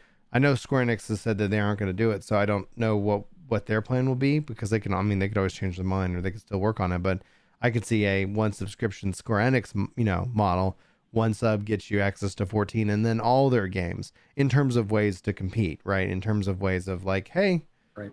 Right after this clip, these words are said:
Speaker 1: we're gonna sit here and add value to your subscription," and therefore we, it ends up increasing the overall subscription numbers, which therefore generates that R M R, that recurring monthly revenue. That's like, "Yes, okay, good.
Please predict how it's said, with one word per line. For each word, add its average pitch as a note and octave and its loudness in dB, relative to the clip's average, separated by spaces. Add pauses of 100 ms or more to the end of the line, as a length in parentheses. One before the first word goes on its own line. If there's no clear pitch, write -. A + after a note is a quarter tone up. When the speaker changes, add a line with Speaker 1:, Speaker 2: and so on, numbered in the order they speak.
(200)
Speaker 1:
we're A#2+ 0
gonna A#2 4
sit - -2
here A2+ 4
and G#2+ 2
add G2 2
value G#2+ 2
to - -8
your G2 2
subscription," A#2+ 0 (340)
and G#2+ 2
therefore A2 2
we, G#2+ 2
it - -6
ends G#2 2
up G2 -2
increasing G2+ 0
the G2+ 2
overall G2 2
subscription G#2+ -6
numbers, C#3+ 2
which G#2+ -4
therefore G2 0 (340)
generates G#2 2
that G2 2
R G#2 2
M G2 2
R, F#2+ 2
that G2+ 0
recurring G2 0
monthly F#2 -2
revenue. F#2 0
That's F#2+ -6
like, A2 -4
"Yes, C3+ 0
okay, A2 0
good. F#2 -2